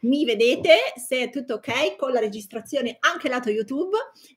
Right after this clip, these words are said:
Ehm, oddio, che emozione, siamo in tanti. Allora, eccoci, grandissime, vi vedo,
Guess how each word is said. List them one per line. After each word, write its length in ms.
Ehm, 1300
oddio, 400
che 60
emozione, 460
siamo 220
in 100
tanti. 420
Allora, 460
eccoci, 680
grandissime, 680
vi 100
vedo, 480